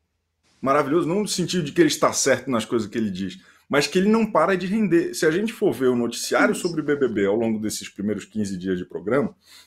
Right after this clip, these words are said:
Speaker 1: acho que teve doze, do-, dois dias que ele não foi o principal assunto do dia. Ele tá o tempo, ah, por, por motivo errado, por ter falado isso, por ter feito aquilo, né?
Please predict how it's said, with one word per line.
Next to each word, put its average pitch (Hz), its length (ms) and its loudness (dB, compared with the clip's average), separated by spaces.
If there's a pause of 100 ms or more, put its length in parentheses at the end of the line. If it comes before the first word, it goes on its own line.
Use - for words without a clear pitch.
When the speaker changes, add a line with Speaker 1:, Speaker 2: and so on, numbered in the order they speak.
(140)
Speaker 1:
acho - 160 -2
que - 60 -20
teve 214 160 -4
doze, 175 680 2
do-, 151 280 4
dois 226 280 2
dias 165 280 4
que - 120 -6
ele 151 100 2
não 143 120 2
foi 131 180 0
o 113 40 -4
principal 123 500 0
assunto 101 420 -4
do 104 140 -8
dia. 85 180 -16 (640)
Ele 226 200 2
tá 233 160 0
o 220 60 -2
tempo, 180 340 -4
ah, 196 220 4
por, 131 480 -6
por 170 120 -6
motivo 160 380 0
errado, 151 440 4
por - 100 -20
ter 147 120 -2
falado 143 380 2
isso, 165 240 4
por - 80 -20
ter 143 120 -4
feito 151 220 -4
aquilo, 175 340 0
né? 190 160 -2